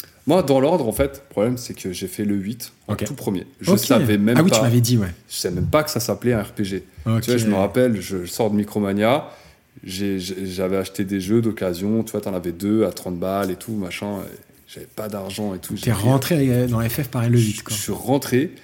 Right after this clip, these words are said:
Speaker 1: il y avait, euh, F F huit et Driver dans la, dans le
Speaker 2: Ok.
Speaker 1: truc. Et moi, au début, tu sais, F F huit, je voyais la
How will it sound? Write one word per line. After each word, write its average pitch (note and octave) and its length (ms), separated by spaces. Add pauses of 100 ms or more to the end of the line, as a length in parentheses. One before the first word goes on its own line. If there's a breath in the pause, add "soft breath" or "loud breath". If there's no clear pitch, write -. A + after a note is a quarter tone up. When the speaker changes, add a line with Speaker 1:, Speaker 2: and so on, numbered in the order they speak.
(380 soft breath)
Speaker 1:
il A2+ 60
y A#2 40
avait, C3+ 440
euh, G#2+ 400
F B2+ 160
F C3+ 160
huit E3 260
et A2 160
Driver A2+ 460 (300)
dans A2 180
la, A2 240
dans G#2+ 100
le D#3+ 100
Speaker 2:
Ok. G#3 120
Speaker 1:
truc. A3+ 60 (280)
Et G2+ 80
moi, C3 140
au D#3 60
début, C3 300
tu - 80
sais, E3 120
F A#2+ 160
F - 120
huit, D#3 260
je F2+ 80
voyais G2+ 160
la G2+ 200